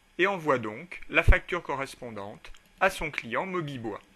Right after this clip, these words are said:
Pour Mobibois, il s'agira donc d'un achat d'emballage compte six mille vingt-six.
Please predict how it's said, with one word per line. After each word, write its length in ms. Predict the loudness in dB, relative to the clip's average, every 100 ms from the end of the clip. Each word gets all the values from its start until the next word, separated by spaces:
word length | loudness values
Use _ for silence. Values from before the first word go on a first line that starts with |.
| _ _ _ _ _ _ _ _ _ _ _ _ _ _ _ _ _ _ _ _ _ _
Pour 160 | 4 6
Mobibois, 640 | 4 4 0 0 0 0 _ _ _ _ _
il 120 | -8
s'agira 460 | -2 0 2 2 2
donc 480 | 0 -8 -14 -16 -18 _ _ _ 0
d'un 240 | 2 4
achat 320 | 4 4 4
d'emballage 680 | 4 2 4 4 2 -2 -8 _
compte 360 | -8 -8 -10 -14
six 240 | -12 -10 -6
mille 160 | -2
vingt-six. 760 | 0 0 0 -12 -16 -16 -18